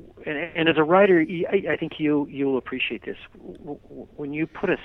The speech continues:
sentence in front of someone or a single word, the brain autom-, automatically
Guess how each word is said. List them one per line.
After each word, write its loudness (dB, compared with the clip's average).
sentence -6
in -10
front -6
of -8
someone -6
or -6
a -8
single -4
word, -4
the -4
brain 0
autom-, 2
automatically 2